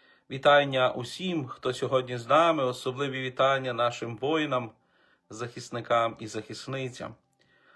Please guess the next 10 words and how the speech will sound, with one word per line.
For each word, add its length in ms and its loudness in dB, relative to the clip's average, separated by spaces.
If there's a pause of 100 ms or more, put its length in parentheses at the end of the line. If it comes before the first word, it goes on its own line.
(120)
Особливі 500 0
вітання 680 2
хворим, 720 0 (220)
немічним, 840 -6 (640)
страждаючим 920 4
і 60 -6
терплячим, 880 0 (160)
прикутим 500 -6
до 100 -4
ліжка, 560 -2